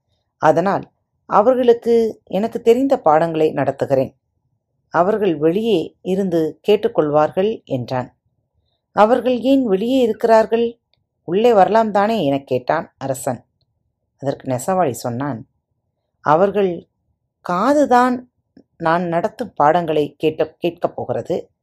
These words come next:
ஆகவே அவர்களை என் வீட்டு முன்னால் உள்ள மண்ணை குழைத்து தரும்படி சொல்லியிருக்கிறேன். என்னிடம் பாடம் கேட்கும்போது அவர்கள் காலால் சேற்றை குழைத்து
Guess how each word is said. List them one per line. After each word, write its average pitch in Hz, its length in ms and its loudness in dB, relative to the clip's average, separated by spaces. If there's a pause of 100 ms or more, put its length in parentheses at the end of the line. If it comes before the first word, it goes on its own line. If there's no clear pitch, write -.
(480)
ஆகவே 147 640 -2 (320)
அவர்களை 226 720 4
என் 175 220 -4
வீட்டு 220 280 -4
முன்னால் 170 400 -2
உள்ள 147 280 -2
மண்ணை 147 560 -4 (840)
குழைத்து 320 420 2
தரும்படி 185 680 -2
சொல்லியிருக்கிறேன். 139 1200 0 (760)
என்னிடம் 175 520 -2
பாடம் 226 340 2
கேட்கும்போது 202 840 2 (140)
அவர்கள் 170 520 -2
காலால் 180 640 2
சேற்றை 185 600 -6
குழைத்து 156 540 0